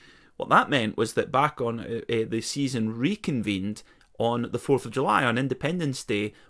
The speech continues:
with a special, of course, that the normal imsa calendar kinda had to get thrown out the window, and the, the organisers, led by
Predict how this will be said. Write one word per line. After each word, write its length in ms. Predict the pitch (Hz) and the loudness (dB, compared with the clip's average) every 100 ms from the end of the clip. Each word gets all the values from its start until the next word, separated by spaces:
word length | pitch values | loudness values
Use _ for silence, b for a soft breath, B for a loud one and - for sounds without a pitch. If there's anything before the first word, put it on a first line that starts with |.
| b | b
with 320 | 117 117 - - | 2 2 2 -14
a 60 | - | -12
special, 460 | - 143 - 127 | -6 -4 -2 -2
of 120 | 107 | -2
course, 240 | - 127 - | 0 0 2
that 240 | 120 120 - | 0 0 -6
the 400 | - 120 120 117 - | -4 -2 0 -2 -2
normal 600 | 120 135 180 175 117 - | 0 2 2 2 0 0
imsa 320 | 123 117 110 | -2 -2 -4
calendar 480 | - 113 113 104 90 | -6 -6 -4 -2 -2
kinda 260 | - 139 143 | -4 -6 -4
had 160 | 107 | -4
to 60 | 104 | -6
get 180 | 104 - | -8 -8
thrown 280 | 113 113 110 | -2 -2 0
out 160 | 104 | -4
the 60 | 90 | -2
window, 420 | 117 143 101 92 B B - | -2 0 -2 -4 B B -8
and 300 | 110 107 104 | -4 -4 -2
the, 340 | 101 98 95 | -4 -4 -6
the 160 | 73 104 | -4 2
organisers, 680 | 139 175 139 110 107 98 98 | 2 4 2 0 0 -4 0
led 300 | 113 113 - | 0 -2 -2
by 320 | 98 98 98 | -2 -2 -2